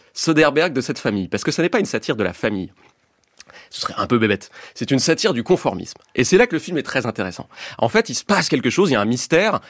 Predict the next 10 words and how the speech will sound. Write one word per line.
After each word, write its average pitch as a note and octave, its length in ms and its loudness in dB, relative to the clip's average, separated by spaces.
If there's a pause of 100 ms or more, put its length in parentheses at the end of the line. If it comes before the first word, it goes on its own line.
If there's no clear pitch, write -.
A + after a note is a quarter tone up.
(160)
dans C3 160 4
cette - 180 -6
espèce B2+ 300 0
de, A#2 140 2
on A#2 60 -2
comprend, A2+ 380 0
c'est - 140 -2
une A2+ 60 -2
banlieue C3+ 260 4
pavillonnaire, G#2+ 560 -2